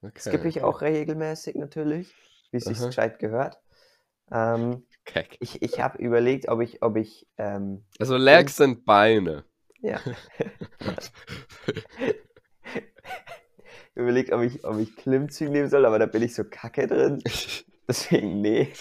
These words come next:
Speaker 2: Deswegen, glaub ich, sind's einfach classy, classy die Sit-Ups.
Speaker 1: Die classy.
Speaker 2: Oder die Crunches.
Speaker 1: Oh. Okay,
Speaker 2: Also eine, so eine
Speaker 1: okay.
Speaker 2: solide Bauchübung, weißt du? Oder
Speaker 1: Also
Speaker 2: Plank, aber so irgendwas mit, mit Bauch.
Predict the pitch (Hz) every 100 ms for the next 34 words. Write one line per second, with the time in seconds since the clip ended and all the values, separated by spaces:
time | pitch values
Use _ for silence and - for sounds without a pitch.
0 | - - - - - 117 120 123 110 113
1 | 113 123 117 101 101 98 - _ _ -
2 | 107 104 - 107 101 98 _ _ _ -
3 | 104 104 95 - 110 92 - - - _
4 | _ - - 104 98 101 98 101 98 -
5 | 98 110 - 92 - - 71 87 80 65
6 | 64 67 - - - - - - - -
7 | - 131 151 131 107 110 110 107 117 110
8 | 98 117 123 131 120 104 110 120 117 92
9 | 92 95 95 101 - _ _ _ _ _
10 | _ _ _ _ _ - - 113 143 120
11 | 143 127 107 113 92 - 95 107 110 117
12 | 110 - 135 123 - - 98 - - -
13 | - - -